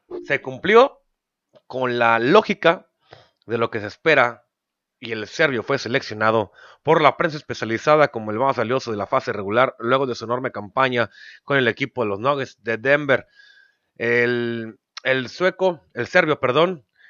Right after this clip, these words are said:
guió al equipo de Denver a un rep-, a repleto de bajas, incluyéndole el segundo mejor jugador del equipo, quien es Jamal Murray,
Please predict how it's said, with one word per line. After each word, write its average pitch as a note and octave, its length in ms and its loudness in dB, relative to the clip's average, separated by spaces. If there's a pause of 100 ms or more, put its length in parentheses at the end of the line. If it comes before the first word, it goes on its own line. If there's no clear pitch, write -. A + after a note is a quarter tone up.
(120)
guió C#3+ 260 2
al B2+ 100 4
equipo B2+ 280 -2
de A#2+ 80 2
Denver G3 320 4
a C3+ 60 4
un C#3 100 0
rep-, B2 220 -4
a G#2 400 -2
repleto C#3 440 -4
de A#2 120 -2
bajas, E3 520 2 (1000)
incluyéndole C#3 640 0
el A2 80 0
segundo C#3+ 340 -8
mejor B2+ 300 -4
jugador A#2+ 400 0
del A2+ 140 -4
equipo, - 420 -10
quien A2+ 140 -8
es B2+ 120 -4
Jamal A#2 280 -2
Murray, E3+ 400 0